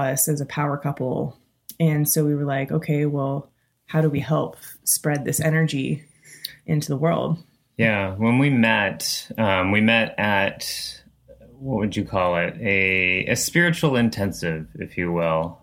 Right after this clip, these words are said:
Speaker 2: that was out in the woods for, like, a week where you kind of create,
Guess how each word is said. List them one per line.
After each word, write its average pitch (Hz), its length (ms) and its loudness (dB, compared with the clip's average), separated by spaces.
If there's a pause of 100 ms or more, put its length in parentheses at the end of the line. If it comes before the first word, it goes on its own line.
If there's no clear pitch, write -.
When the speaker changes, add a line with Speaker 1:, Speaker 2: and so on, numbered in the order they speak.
(140)
Speaker 2:
that 92 120 0
was 90 160 -2
out 104 180 4
in 104 80 -2
the 101 100 0
woods 92 840 -2 (120)
for, 98 180 0
like, 95 200 0
a 95 60 -2
week 92 600 -2
where 98 120 -6
you 92 240 -2
kind 104 180 -2
of 92 120 -4
create, 92 640 0